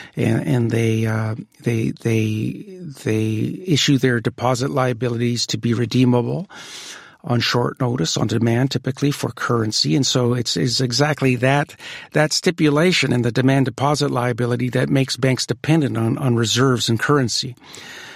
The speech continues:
The fact that, um, they have fractional reserves is hardly relevant, I don't think, if, as long as they're running their business, you know, model,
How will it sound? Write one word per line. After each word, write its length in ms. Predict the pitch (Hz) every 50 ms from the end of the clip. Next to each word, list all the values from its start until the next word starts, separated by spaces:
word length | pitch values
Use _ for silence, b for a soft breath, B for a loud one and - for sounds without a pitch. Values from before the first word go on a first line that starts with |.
| B B B B B
The 120 | - 139 135
fact 300 | - - 165 165 - -
that, 260 | 151 135 135 - -
um, 560 | 139 131 127 127 123 123 117 113 135 - - - -
they 100 | 135 131
have 140 | 120 107 -
fractional 540 | - - 139 147 156 - - - - 156
reserves 340 | 143 - - 113 113 104 110
is 100 | 117 -
hardly 340 | - 123 131 123 117 113 110
relevant, 520 | 104 110 113 120 147 160 135 117 104 101
I 80 | 110 110
don't 240 | 110 107 110 123 -
think, 260 | - 117 120 123 -
if, 120 | 123 107
as 200 | - - 123 -
long 220 | 131 120 117 117 117
as 120 | 110 -
they're 400 | - 120 113 113 110 113 - - -
running 380 | 147 120 120 120 123 120 117 110
their 100 | 110 104
business, 500 | 98 120 120 - - 135 120 117 - -
you 80 | 139
know, 260 | 123 120 117 113 117
model, 560 | 135 156 139 120 120 120 113 113 110 117 143